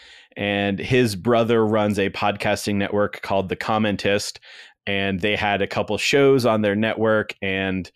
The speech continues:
his brother was essentially just saying, "Hey, we need to get some more shows on this network. Paul, do you have any ideas?" And he thought, "Well, I'm, I'm vegan. I like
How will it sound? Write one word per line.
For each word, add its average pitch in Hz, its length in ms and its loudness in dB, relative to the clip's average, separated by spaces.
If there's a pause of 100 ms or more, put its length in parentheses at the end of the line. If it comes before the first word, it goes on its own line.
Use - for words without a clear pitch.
(200)
his 107 180 -2
brother 107 340 2
was 98 160 2
essentially 120 480 2
just 101 320 -2
saying, 101 340 0
"Hey, 110 180 2
we 101 140 2
need 104 160 0
to 107 60 -2
get 101 140 -2
some 104 140 -2
more 98 140 2
shows 110 380 2
on 92 140 0
this 90 160 -2
network. 107 440 0 (460)
Paul, 107 320 2
do 98 120 -2
you 98 80 2
have 101 180 2
any 98 160 -2
ideas?" 98 600 0
And 90 100 -2
he 95 160 -2
thought, 90 300 -2
"Well, 110 180 2
I'm, 101 200 0
I'm 95 200 -4
vegan. 101 380 0
I 95 120 -2
like 95 220 -2